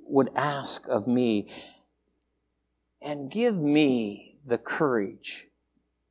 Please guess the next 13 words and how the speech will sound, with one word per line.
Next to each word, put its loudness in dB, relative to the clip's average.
not 6
the 4
fear, 6
but 0
the 2
courage -2
to -4
respond 0
to -2
you, 2
to -6
step 4
out -4